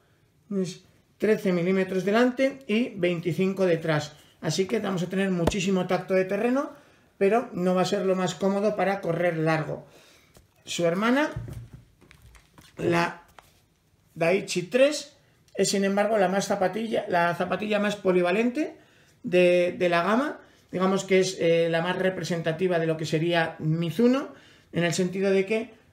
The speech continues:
vale un poco para todo y casi todo te lo puede hacer bien.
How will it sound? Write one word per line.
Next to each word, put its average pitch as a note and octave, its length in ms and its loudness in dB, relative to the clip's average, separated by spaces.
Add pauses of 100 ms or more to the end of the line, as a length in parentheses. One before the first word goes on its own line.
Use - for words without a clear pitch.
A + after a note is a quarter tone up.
vale F#3+ 460 2
un G3+ 120 0
poco F#3+ 240 -2
para F#3+ 240 0
todo G#3+ 300 2
y A3 180 -2
casi F3 300 0
todo G3+ 280 2
te F3 120 -2
lo E3 120 0
puede E3+ 280 2
hacer D3+ 280 0
bien. F#3 280 -2